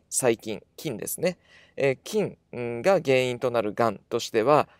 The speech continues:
胃がんというのがあります。胃がんですね。で、これは何を原因とするかといったら、まあ、これは百パーセントではありませんけれども、ピロリ菌ですね。ピロリ菌というのが胃がんの発症に関わっていたりしますから、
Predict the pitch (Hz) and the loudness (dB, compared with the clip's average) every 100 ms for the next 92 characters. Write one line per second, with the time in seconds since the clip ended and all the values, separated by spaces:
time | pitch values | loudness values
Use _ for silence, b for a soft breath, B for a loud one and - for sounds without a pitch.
0 | b - 127 113 160 196 202 139 113 101 | b -2 0 2 2 0 -2 0 0 0
1 | 98 101 - - 113 117 104 _ _ 90 | -2 -6 -6 -6 -2 0 0 _ _ -8
2 | 110 - 180 - b b b b - 180 | -6 0 -2 -2 b b b b -2 0
3 | 196 196 196 190 185 196 131 117 107 110 | 2 4 6 6 6 0 2 0 0 -4
4 | - 92 90 87 87 - 190 190 107 _ | -4 -4 -4 -4 -8 0 4 4 2 _
5 | _ - 208 214 175 165 208 208 214 214 | _ -2 4 4 4 2 2 2 0 2
6 | 160 143 139 135 131 117 101 101 120 120 | 4 4 2 -2 -4 -2 -4 2 4 4
7 | b b b - 135 175 196 - 185 180 | b b b -2 2 2 0 -6 -4 -2
8 | 175 - 185 _ _ _ _ - 151 170 | -2 0 -2 _ _ _ _ -6 -2 -2
9 | 170 - - 151 151 156 170 208 214 151 | -2 -8 -6 -6 -4 -4 -2 2 6 6
10 | - 120 127 123 123 120 - 120 113 - | 6 0 -2 -2 -4 -4 -2 -2 -4 -4
11 | 117 117 - 101 95 95 104 101 - - | 0 2 2 -2 -2 -4 -6 -2 -2 0
12 | 90 123 | 2 4